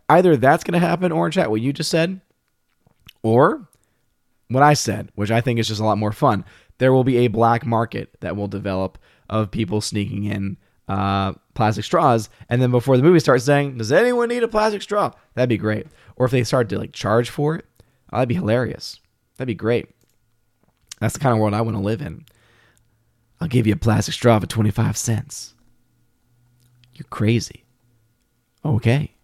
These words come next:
enjoy your paper straw. Uh, Justin the Red Shirt, Justin the Red Shirt says, "Ryan Cannell, uh,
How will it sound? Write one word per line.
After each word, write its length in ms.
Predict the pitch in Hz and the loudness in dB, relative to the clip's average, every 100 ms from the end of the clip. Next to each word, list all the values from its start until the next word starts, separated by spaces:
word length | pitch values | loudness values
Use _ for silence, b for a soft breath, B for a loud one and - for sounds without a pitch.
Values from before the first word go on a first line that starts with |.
| - | -6
enjoy 360 | - 95 104 | -4 -2 0
your 160 | 104 104 | 0 0
paper 280 | - 101 - | -2 -2 -4
straw. 360 | - 110 117 - _ B B B B B - | -6 -6 -6 -12 _ B B B B B 2
Uh, 280 | 131 127 120 | 6 6 6
Justin 180 | 135 | 4
the 80 | 135 | 6
Red 160 | 131 135 | 6 6
Shirt, 240 | - - | 2 0
Justin 260 | 107 131 131 | 0 2 4
the 60 | |
Red 160 | 120 123 | 4 4
Shirt 160 | 120 113 | 0 2
says, 400 | 117 107 107 104 | 2 4 2 0
"Ryan 320 | 120 123 127 | 0 0 0
Cannell, 460 | 131 117 117 110 B B - | 0 2 2 0 B B -4
uh, 260 | 117 113 | 0 2